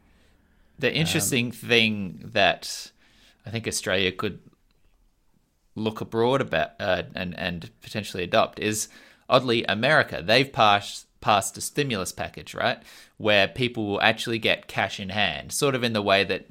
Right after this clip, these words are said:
Speaker 1: um, the Labor government did the stimulus package in the G F C, where people just l-,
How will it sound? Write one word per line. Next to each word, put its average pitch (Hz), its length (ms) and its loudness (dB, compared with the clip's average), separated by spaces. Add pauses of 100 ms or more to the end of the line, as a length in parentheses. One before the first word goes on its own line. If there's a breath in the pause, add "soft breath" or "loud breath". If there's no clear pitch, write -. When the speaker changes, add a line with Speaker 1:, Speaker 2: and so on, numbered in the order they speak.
(120)
Speaker 1:
um, 90 380 -8 (600 loud breath)
the 98 100 -12
Labor 110 240 2
government 95 340 -2
did 90 160 -10
the 90 220 -4
stimulus 98 440 -4
package 90 360 -6
in 90 100 -8
the 85 160 -8
G 87 280 -10
F 78 80 -10
C, 107 380 0 (540 loud breath)
where 98 160 0
people 113 260 -4
just 101 260 -4 (140)
l-, 120 220 -6